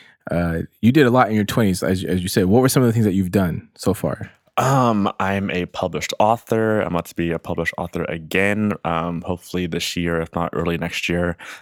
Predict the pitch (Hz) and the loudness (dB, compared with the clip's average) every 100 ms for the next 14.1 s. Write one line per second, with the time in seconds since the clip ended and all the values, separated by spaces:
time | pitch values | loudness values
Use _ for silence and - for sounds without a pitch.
0 | _ 92 90 85 82 87 - 85 85 82 | _ 0 2 2 0 -2 -2 -2 -2 -2
1 | 80 82 - 82 90 90 - 87 82 - | -4 -6 -8 -2 0 0 -2 -6 -6 -6
2 | 85 82 - - - 98 110 78 85 - | -4 -4 -6 -8 -2 0 0 -2 -4 -8
3 | 82 80 82 82 80 87 80 - 82 - | -8 -4 -4 -4 -4 -6 -4 -6 -6 -4
4 | 82 80 85 82 82 85 - - _ 80 | -4 -4 -4 -2 -2 -4 -8 -20 _ -2
5 | 82 80 78 76 - - _ 78 85 87 | 0 0 -4 -6 -10 -14 _ -2 -2 -2
6 | 82 82 85 87 - - 85 80 80 82 | -2 0 0 0 -4 -4 -6 -4 -6 -6
7 | - - 82 82 76 85 85 78 _ _ | -8 -6 -2 -2 -2 -4 -4 -8 _ _
8 | - 90 95 80 67 82 80 - - _ | -6 -2 0 0 -4 -4 -8 -14 -20 _
9 | 82 85 80 78 - 101 - 87 85 78 | -6 -4 -4 -6 -10 -16 -8 -4 -4 -6
10 | - 85 80 87 - 82 82 85 82 82 | -4 -4 -4 -6 -6 -4 -2 -2 -2 -4
11 | 87 - 82 85 85 82 - 80 82 82 | -6 -4 -2 -2 -4 -4 -6 -4 -4 -4
12 | - 85 - 80 82 - 80 85 82 98 | -6 -6 -4 -4 -4 -6 -6 -6 -2 -2
13 | 95 - - - - - 95 92 90 82 | -2 -6 -16 -20 -6 0 2 2 0 -2
14 | 80 | -4